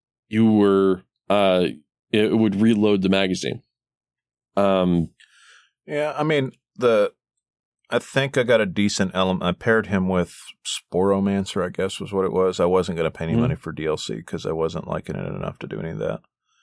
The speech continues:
Speaker 2: And then the reviews for the D L C are, like, fucking crazy bad because
Speaker 1: Yeah.
Speaker 2: it apparently just unlocks classes in a, a,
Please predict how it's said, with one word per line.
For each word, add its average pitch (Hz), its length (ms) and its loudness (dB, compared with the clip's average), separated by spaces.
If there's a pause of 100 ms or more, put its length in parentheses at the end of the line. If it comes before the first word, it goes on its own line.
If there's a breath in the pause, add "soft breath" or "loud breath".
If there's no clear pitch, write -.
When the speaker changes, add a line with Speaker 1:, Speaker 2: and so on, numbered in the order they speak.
(220)
Speaker 2:
And 90 100 -4
then 85 260 0 (120)
the 87 100 -4
reviews 85 480 -4
for 80 220 -6
the 71 100 -10
D 76 120 -8
L 71 100 -4
C 67 240 -10
are, 64 100 -10
like, 64 280 -14
fucking 67 440 -14
crazy 73 460 -8
bad 65 280 -8 (600)
because 82 320 -6
Speaker 1:
Yeah. 98 240 0
Speaker 2:
it - 80 -6
apparently - 420 -6
just 78 260 -10
unlocks 71 380 -8
classes - 520 -6
in 71 100 -8
a, 71 200 -12 (200)
a, - 100 -10